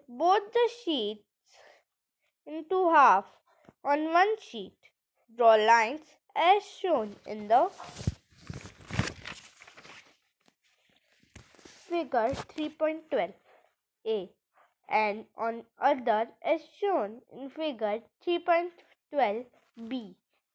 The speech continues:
Cut both the sheets along the dotted lines and unfold. Weave the strips one by one through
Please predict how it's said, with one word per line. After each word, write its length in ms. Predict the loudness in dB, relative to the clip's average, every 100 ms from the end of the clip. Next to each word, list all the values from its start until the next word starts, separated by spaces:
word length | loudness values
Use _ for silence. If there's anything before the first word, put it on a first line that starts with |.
| _ _ _ -2
Cut 360 | 0 0 -2 -2
both 280 | 2 2 0 _ _ -4
the 140 | -4 -4
sheets 440 | -6 -6 -6 -12 -12 0
along 640 | 0 4 4 4 -2 -16 _ -20 _
the 140 | -4 -4
dotted 600 | 2 4 4 2 -4 -2
lines 500 | 6 6 6 2 -10 -12
and 260 | -4 -4 -6 -10
unfold. 720 | -10 -10 -12 -8 -6 -6 -8 -12 _ _ _ _ -20 _ -8
Weave 340 | -2 0 0
the 200 | 0 0 0
strips 460 | _ -4 -4 -4 -18
one 360 | -4 -2 -2 0
by 240 | 2 2
one 360 | -2 -8 -10 -12 _ _ -20 -20 -10
through 360 | -4 0 0